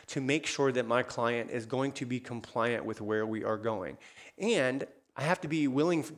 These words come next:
to, to give them that opportunity to ask me why in situations and break it down in a way that they can understand it. So,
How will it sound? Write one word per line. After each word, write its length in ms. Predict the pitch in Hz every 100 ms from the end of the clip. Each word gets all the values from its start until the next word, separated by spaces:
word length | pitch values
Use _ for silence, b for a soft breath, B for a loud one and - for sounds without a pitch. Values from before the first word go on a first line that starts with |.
| -
to, 180 | 131
to 180 | 110 -
give 320 | 123 120 165
them 160 | 151 147
that 160 | 143 120
opportunity 600 | 131 131 - 165 143 127
to 180 | - 131
ask 300 | 113 - 135
me 100 | 120
why 360 | 110 120 147
in 160 | 151 110
situations 680 | - - 95 98 - - - B B B
and 160 | 135
break 280 | 120 143 160
it 100 | 170
down 220 | 143 135
in 100 | 139
a 80 | 135
way 180 | 123 117
that 160 | 120 117
they 120 | 120
can 180 | - 113
understand 640 | 98 101 110 - 127 113
it. 240 | - - B B B B
So, 380 | - 143 120